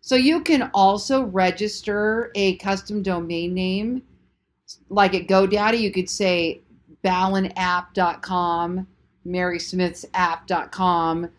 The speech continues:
'cause this is hard to remember. <laughs> So, and then you could forward it to that app address. So that might just be a quick, easy way for you to, um, grab something that you, you, you can say, "Hey,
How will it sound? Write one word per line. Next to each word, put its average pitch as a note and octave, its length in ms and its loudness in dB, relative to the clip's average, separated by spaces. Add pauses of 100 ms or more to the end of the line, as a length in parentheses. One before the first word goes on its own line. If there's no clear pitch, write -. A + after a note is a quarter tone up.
(220)
'cause G3+ 160 4
this D4+ 200 2
is F#3 80 -2
hard F#3 300 4
to D#3+ 80 -6
remember. C#3 640 -4 (320)
<laughs> C4 200 6
So, F#3+ 320 4 (260)
and G3 160 4
then G3 120 4
you F#3+ 100 2
could F#3+ 200 0
forward G3 420 4
it D#3+ 240 0
to F#3 200 0
that D#3+ 260 2
app D3+ 260 0
address. C#3+ 420 -2
So F#3 80 -4
that F#3 220 4
might E3 220 0
just E3 200 -14
be D#3+ 100 -2
a D3+ 40 -4
quick, D#3 320 -4
easy D3+ 280 -4
way D3 240 -2
for C#3+ 160 -12
you C#3 220 -6
to, C3 260 -4 (420)
um, C#3 600 -4 (720)
grab F3+ 340 6
something E3 440 -2
that D3+ 100 -2
you, D#3 380 -2 (100)
you, D#3 200 -6 (140)
you E3 220 -4
can D#3+ 160 -12
say, E3+ 120 -2
"Hey, C4 440 -2